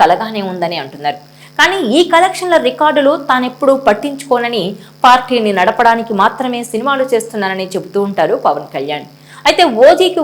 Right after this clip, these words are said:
ఉన్న అనూహ్యమైన హైప్ దృష్ట్యా వంద కోట్ల షేరు లాంఛనమేనంటున్నారు.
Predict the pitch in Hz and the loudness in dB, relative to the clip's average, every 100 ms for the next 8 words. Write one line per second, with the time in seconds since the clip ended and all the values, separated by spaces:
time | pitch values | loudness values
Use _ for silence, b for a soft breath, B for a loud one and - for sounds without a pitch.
0 | 285 262 226 285 370 - 285 269 262 254 | 0 2 2 2 -2 -2 -2 0 -2 0
1 | 254 254 214 233 - 247 160 190 - - | -2 -2 -6 -6 0 4 4 0 -10 -2
2 | 196 311 339 330 359 349 339 - 247 254 | 0 2 2 4 4 2 0 4 6 6
3 | 196 175 240 247 240 214 165 156 156 160 | 6 4 2 -6 -6 -4 -4 -8 -8 -6
4 | 151 | -6